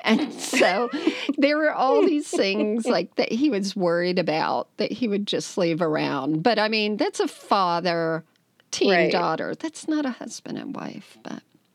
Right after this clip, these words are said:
Speaker 2: Ugh. So, <laughs> um, so the Jews for Jesus organization, uh, it rose to prominency in the early seventies. And during that time, Israel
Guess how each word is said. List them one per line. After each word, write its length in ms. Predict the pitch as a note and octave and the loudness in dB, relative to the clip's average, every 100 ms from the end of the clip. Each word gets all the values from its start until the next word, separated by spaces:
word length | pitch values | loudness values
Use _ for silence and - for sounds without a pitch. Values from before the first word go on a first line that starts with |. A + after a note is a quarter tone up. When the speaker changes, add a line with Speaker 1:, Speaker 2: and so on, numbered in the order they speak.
| - | -6
Speaker 2:
Ugh. 520 | F3+ G#3 G#3+ G#3+ F#3+ - - | 2 4 6 4 0 -6 -12
So, 500 | A3+ - B3 A#3+ A3+ - D4+ - F#4+ F4+ - | -6 2 4 6 4 0 -4 -2 -2 -2 -6
<laughs> 680 | - - - G3 - - F3+ | -10 -10 -8 -8 -6 -6 0
um, 440 | A#3 A#3 G3+ F#3+ - | 4 6 4 2 -4
so 260 | - A3 | 2 2
the 200 | G#3 G#3 | 4 4
Jews 480 | G#3 F#3 G#3+ A#3 B3+ | 2 2 2 2 0
for 220 | - D#4+ | -2 -2
Jesus 840 | B3+ G3+ A3 G3 F#3 E3 E3+ - - _ _ _ | -2 0 0 0 2 2 0 -6 -14 _ _ _
organization, 1120 | G#3 F#3 G3 F#3+ F3+ E3 D#3+ - D#3+ C#3 E3+ - _ - _ _ | 2 2 0 0 2 0 0 -2 -2 -2 -6 -10 _ -20 _ _
uh, 300 | - E3 C3+ - | 2 4 4 4
it 160 | F3 - | 2 2
rose 440 | F3+ E3+ E3+ F3+ | 2 4 2 0
to 640 | - A3 F3 E3 D#3+ D3+ - | 0 2 4 4 2 0 -2
prominency 720 | - F3+ E3+ D#3+ D3+ - D#3+ D#3+ | 2 2 4 2 0 -2 0 2
in 80 | D#3 | 0
the 80 | C3+ | 2
early 320 | D#3 D#3 G#3 | 2 2 0
seventies. 800 | - F3 D#3 D#3 D3+ E3 G3 - - - - _ _ _ _ _ _ _ _ _ _ _ _ _ | 2 2 2 -2 -2 -2 -4 -10 -20 -20 -20 _ _ _ _ _ _ _ _ _ _ _ _ _
And 180 | G#3 G3 | 2 4
during 300 | A#3+ G#3+ G#3 | 2 2 4
that 220 | G3 - | 2 2
time, 460 | - G#3 G3+ E3+ D3+ - | -2 0 0 0 -4 -4
Israel 840 | - B3 C4 A3+ F3 D#3+ D3+ D3+ F#3 | 2 2 2 2 4 4 4 2 -2